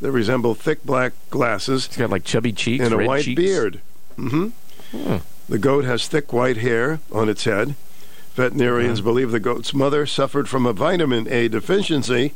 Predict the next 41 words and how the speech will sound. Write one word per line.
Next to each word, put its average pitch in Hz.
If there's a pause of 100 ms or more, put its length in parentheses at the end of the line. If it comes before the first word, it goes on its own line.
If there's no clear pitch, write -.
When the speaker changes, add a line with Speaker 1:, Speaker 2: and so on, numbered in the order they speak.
(100)
Speaker 2:
Okay. 107
Speaker 1:
during 135
her 127
pregnancy. 147 (200)
Speaker 2:
Oh. 196
Speaker 1:
That's 113
the 123
reason 120
the 117
goat 120
resembles 117
Santa 170
Claus 117 (600)
and 117
looks 135
like 123
a 120
human. 123 (800)
Speaker 2:
Have 113
you 101
seen 117
a 98
picture 117
of 175
this? 185
I 104
haven't. 107
Speaker 1:
No, 143
I 139
haven't 123
seen 117
a 92
picture. 120
I'm 92
sure 113
you 107
can 95
get 104
it 104
online. 98
Speaker 2:
Yeah. 135